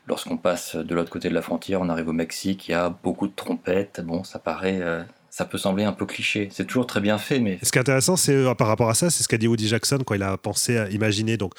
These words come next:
Speaker 2: c'est vrai que du côté américain, bon, il y a l'harmonica, enfin voilà, les éléments, euh, assez évidents. Tu dis les trompettes du côté du Mexique.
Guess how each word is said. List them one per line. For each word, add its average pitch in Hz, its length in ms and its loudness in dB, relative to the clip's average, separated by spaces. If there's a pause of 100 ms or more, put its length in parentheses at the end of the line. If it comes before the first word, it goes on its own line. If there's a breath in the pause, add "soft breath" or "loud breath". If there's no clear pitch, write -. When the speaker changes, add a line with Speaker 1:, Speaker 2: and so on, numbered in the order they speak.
(160 loud breath)
Speaker 2:
c'est - 100 -8
vrai 107 80 2
que 104 60 -2
du 98 100 -6
côté 107 240 0
américain, 101 480 0
bon, 98 100 -4
il 90 40 -2
y - 20 -4
a 87 60 -6
l'harmonica, 101 640 2
enfin 113 160 0
voilà, 104 200 4
les 98 200 2
éléments, 101 440 2
euh, 92 120 -2 (120)
assez 104 220 -2
évidents. 127 300 2
Tu 107 120 -6
dis 98 140 -2
les 104 100 2
trompettes 110 380 0
du 98 80 0
côté 107 240 0
du 104 80 -2
Mexique. 107 440 -2